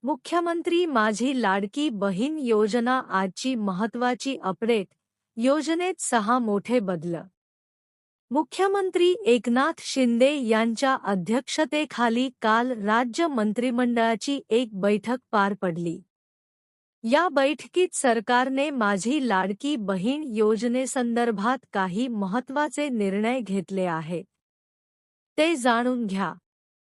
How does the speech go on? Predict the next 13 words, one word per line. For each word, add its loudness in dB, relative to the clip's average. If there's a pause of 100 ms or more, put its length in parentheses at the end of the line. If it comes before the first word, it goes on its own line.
(540)
राज्य 2
मंत्रिमंडळाच्या 2
झालेल्या 2
बैठकीत 0
योजनेत 2 (180)
आशा 2
स्वयंसेविकांसाठी 0
सानुग्रह -2 (100)
अनुदान 0
योजना 2
राबविण्याचा 0
निर्णय 0
घेण्यात 0